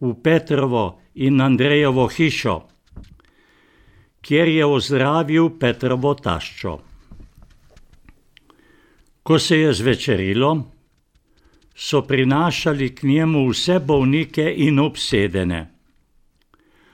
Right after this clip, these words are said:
Vse mesto se je zbralo pred vrati in ozdravil je veliko bolnikov z različnimi boleznimi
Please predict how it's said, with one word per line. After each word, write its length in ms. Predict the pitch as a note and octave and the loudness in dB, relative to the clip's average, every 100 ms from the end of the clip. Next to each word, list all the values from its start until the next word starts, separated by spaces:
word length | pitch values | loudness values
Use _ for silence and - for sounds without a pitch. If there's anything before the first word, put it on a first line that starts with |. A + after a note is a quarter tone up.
| _ - | _ -14
Vse 320 | - G3 G#3 | -4 2 4
mesto 840 | D#3+ C#3+ D3+ - - - F2 D2 | 4 2 2 -2 -4 -4 -6 -8
se 220 | - - A#2+ | -12 -4 -2
je 180 | A2+ | 0
zbralo 600 | G2 F#2+ A2+ A#2+ B2+ A#2+ A2+ | -2 -2 -2 0 0 -2 -2
pred 320 | - G#2+ F#2 | -4 -4 -4
vrati 600 | F2 G2+ G2 - G#2 E2 - _ _ _ _ _ _ _ _ _ _ _ _ - | -4 -2 -2 -4 -8 -10 -14 _ _ _ _ _ _ _ _ _ _ _ _ -4
in 240 | A#2+ B2+ | 0 2
ozdravil 800 | B2 F2+ F2+ A2+ C3+ D#3+ D#3+ D3+ | 2 0 -2 0 0 0 0 0
je 200 | C#3 B2+ B2+ B2 _ _ _ | 0 0 0 -6 _ _ _
veliko 720 | G2 D#2+ F2 F#2+ C#3 - D#3+ | -8 -4 -2 0 0 -2 -2
bolnikov 800 | B2+ D3 D3 C#3 C3+ D3 C#3 C3+ - - _ _ _ | 0 0 2 0 -2 -2 -2 -2 -6 -20 _ _ _
z 240 | F2 - | -8 -2
različnimi 920 | A2 G#2 F#2 C3 F3 - - E3+ E3 D#3+ | 0 0 0 -2 -2 -4 -4 0 0 0
boleznimi 920 | B2 D3 C3+ D3 C3+ - C#3+ C#3+ C#3 | 0 2 4 2 0 -2 0 2 2